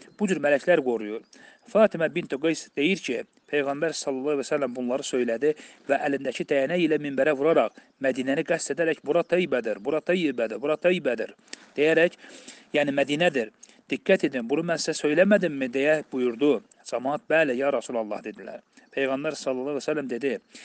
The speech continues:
"Təmimin bu hədisi mənim çox xoşuma gəldi.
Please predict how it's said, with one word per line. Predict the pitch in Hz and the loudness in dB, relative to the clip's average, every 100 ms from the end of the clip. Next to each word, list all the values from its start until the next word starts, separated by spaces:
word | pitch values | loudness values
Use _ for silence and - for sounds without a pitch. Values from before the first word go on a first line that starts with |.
| - - - | -20 -20 -2
"Təmimin | 143 147 156 190 | 0 0 0 0
bu | 185 | 0
hədisi | 170 156 151 170 | -2 -2 -2 -2
mənim | 165 170 | -4 -2
çox | 180 - | -4 -2
xoşuma | 139 131 | -4 -4
gəldi. | 120 110 101 104 | -2 -2 -4 -8